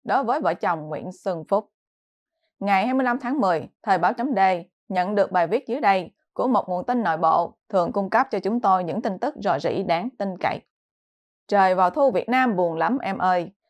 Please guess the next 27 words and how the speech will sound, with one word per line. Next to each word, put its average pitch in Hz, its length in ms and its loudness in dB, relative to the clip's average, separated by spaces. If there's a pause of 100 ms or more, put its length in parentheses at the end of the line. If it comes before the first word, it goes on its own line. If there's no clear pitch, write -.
(140)
là 196 200 0
lời 185 180 2
ca 262 160 -2
khúc 269 280 -4
tình 170 240 -6
bơ 226 140 0
vơ 220 200 0
bất 208 200 -6
hủ 202 280 -2 (160)
của 180 140 -2
nhạc 240 220 -4
sĩ - 240 -6
Lam 208 220 -4
Phương 190 360 -2 (320)
mà 185 140 -2
hôm 262 220 -2
nay 254 200 -2
vẫn 185 260 -4
vào 175 220 2
cuộc - 220 -6
đời 165 240 0
của 175 180 0
nhà 208 180 -6
chính 220 200 -6
trị 165 340 -2
Nguyễn 160 320 -8
Xuân 170 320 -8